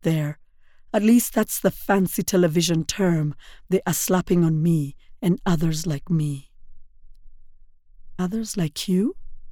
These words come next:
Are there more killers out there? Other survivors? Allegedly, she says.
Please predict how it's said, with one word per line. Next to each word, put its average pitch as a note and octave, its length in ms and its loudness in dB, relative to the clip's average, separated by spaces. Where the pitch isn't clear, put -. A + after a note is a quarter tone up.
Are E3 160 0
there G3 240 2
more G#3+ 280 0
killers A#3 420 0
out A3+ 280 -4
there? B3+ 340 -6
Other F#3 220 0
survivors? A3+ 800 -4
Allegedly, E3 760 0
she - 240 -4
says. C3+ 560 -6